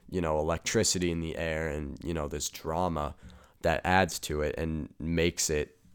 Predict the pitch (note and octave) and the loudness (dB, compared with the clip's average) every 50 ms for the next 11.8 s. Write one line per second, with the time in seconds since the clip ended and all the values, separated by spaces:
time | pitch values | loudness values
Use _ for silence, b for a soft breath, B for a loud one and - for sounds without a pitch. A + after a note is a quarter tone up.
0 | - - - F2+ F#2 E2+ E2+ D#2 C#2 C#2 C#2+ - - F2 - - F2 E2 - F#2 | -20 -8 -6 -4 0 0 0 2 2 0 0 0 -2 -2 -2 -2 -4 -2 -2 -2
1 | E2+ - D#2+ D2+ - - D#2+ D#2 D#2 D2+ - - C#2+ C#2+ D#2+ F2 D2+ C#2 D2 - | -2 -2 -2 -4 -2 -2 -2 -2 -2 -2 -2 -2 0 2 2 2 2 2 -2 -6
2 | b b b b b b b b b b b - F#2 E2+ D#2 - F#2+ G2 F#2+ E2+ | b b b b b b b b b b b 0 2 2 2 2 2 2 4 4
3 | D#2+ D#2 D#2+ F#2 G2 F2+ C2 C#2+ C#2+ - - - F2 E2 D2+ D#2 D2+ F2 F#2+ - | 4 2 2 2 2 2 2 0 -2 -2 -2 -2 -2 -2 -2 0 0 0 0 0
4 | E2+ D2 - D2 C2+ B1+ - D#2 D#2 - E2+ D2 C#2+ D2+ E2 G2 - - B2+ G#2 | 0 0 0 0 0 0 -2 -2 -2 -2 -2 -2 -2 -2 0 0 2 2 4 4
5 | F#2+ F2+ - F2+ E2 C#2+ - E2+ G2+ B2 C3 - - - - - - C#2+ D2 - | 2 2 2 2 0 0 2 2 2 2 2 2 -2 -4 -4 -4 -4 -2 -2 -2
6 | - - - - - - - b b b b b b b b b b b b - | -2 -4 -6 -8 -10 -10 -12 b b b b b b b b b b b b -6
7 | D#2 E2 G2+ G#2 - - E2+ F2 G#2+ B2+ A#2 - - - D2+ C#2 C2 - D#2 C2+ | 4 6 6 6 8 6 8 10 10 10 10 8 2 0 0 0 2 2 0 0
8 | C2+ C2+ - - D#2 D2+ E2 - - - - - _ _ _ _ _ _ G#2 F#2 | 0 0 -2 -4 -4 -2 -4 -6 -10 -16 -20 -20 _ _ _ _ _ _ 4 6
9 | E2+ F2+ E2 - G2 F2+ D#2 F#2 F#2 G#2 G#2 F2+ - - E2 D#2 C#2+ - E2 D2 | 6 6 6 6 4 4 6 8 8 8 6 6 4 2 2 2 2 2 2 2
10 | C2 C#2+ - - D#2 D#2 D#2 B B B B B B - A2 G#2 G#2 G2 - G#2+ | 2 2 0 0 -2 -2 -2 B B B B B B 0 2 2 4 4 4 4
11 | F#2+ F#2 F2+ F2 D#2+ E2+ E2+ E2 D#2 D#2 D2+ D2+ C#2+ - - | 6 6 6 4 4 2 2 2 2 2 2 2 2 0 -4